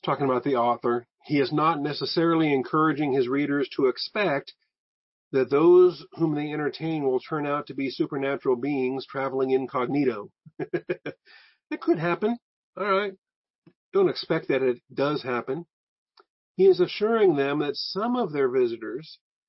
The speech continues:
will prove to be true messengers of God to them, bringing a greater blessing than they receive. And so,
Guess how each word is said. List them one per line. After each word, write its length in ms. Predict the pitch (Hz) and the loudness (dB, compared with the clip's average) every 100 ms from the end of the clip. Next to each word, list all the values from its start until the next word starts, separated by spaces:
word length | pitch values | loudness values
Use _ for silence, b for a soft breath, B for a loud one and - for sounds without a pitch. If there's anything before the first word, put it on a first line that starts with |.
| _ _ - | _ _ -8
will 140 | 147 | -8
prove 440 | - 180 202 196 | 2 4 6 4
to 60 | 165 | 2
be 160 | 156 156 | 0 -2
true 300 | - 190 185 | 4 6 6
messengers 600 | 180 165 185 160 160 147 | 2 -4 -6 -8 -10 -12
of 120 | 143 | -12
God 320 | 147 175 180 | -12 -10 -10
to 100 | 143 | -10
them, 200 | 110 98 - _ _ _ _ 120 | -10 -14 -20 _ _ _ _ -6
bringing 560 | 127 160 165 156 160 | -2 2 2 0 -2
a 160 | 143 127 | -4 -4
greater 400 | 131 151 156 151 | -2 0 0 -2
blessing 680 | 127 147 165 - 135 131 - 120 | 0 -2 -4 -4 -4 -4 -8 -4
than 180 | 131 | -2
they 160 | 127 123 | 0 -2
receive. 680 | 123 117 - 151 143 - - - _ _ _ _ _ _ _ _ _ _ _ _ - | -2 -4 -6 -10 -12 -16 -20 -20 _ _ _ _ _ _ _ _ _ _ _ _ -8
And 240 | 139 135 | -4 -4
so, 720 | - 160 151 143 143 139 143 | -4 -2 0 2 4 4 0